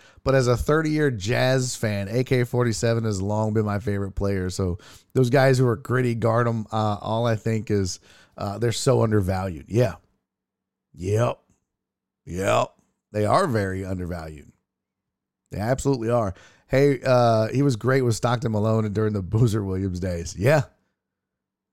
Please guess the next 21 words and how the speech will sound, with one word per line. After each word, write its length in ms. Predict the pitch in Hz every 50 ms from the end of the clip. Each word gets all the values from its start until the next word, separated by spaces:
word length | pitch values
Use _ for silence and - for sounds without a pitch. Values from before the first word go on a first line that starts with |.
| _ _ _
Till 120 | - 135
he 60 | 131 110
got 180 | 117 110 -
<laughs> 0 |
Sloan 400 | - - - - - 151 143 123
fired. 500 | - - - 101 - - 110 110 - - - - - _ _ _ _ _ _ _ _ _ _ _ _ _ _ _ _ _ _ _ _ _ _ _
<laughs> 400 | - - - - - - - -
Turned 220 | - - 113 113
into 160 | 107 107 110
a 40 | 107
pile 300 | 92 - 117 107 107 107
of 80 | 104 101
mush. 280 | 104 104 98 - -
That's 260 | - 104 131 131 - -
true, 180 | - 123 120
too. 320 | 107 - 117 120 113 92 - _ _ _ _ _ _ _ _ _ _ _ _ _ _ _ _ _ _ _ _ _ _ _ _ _ _ _ _ _ _ -
But 160 | 107 156 147
those 240 | 185 233 254 277 196
guys, 580 | 143 113 151 156 185 208 202 196 196 180 151 143
man, 560 | 156 160 160 160 160 156 143 127 120 117 117
those, 540 | 123 156 160 185 190 185 151 139 - - -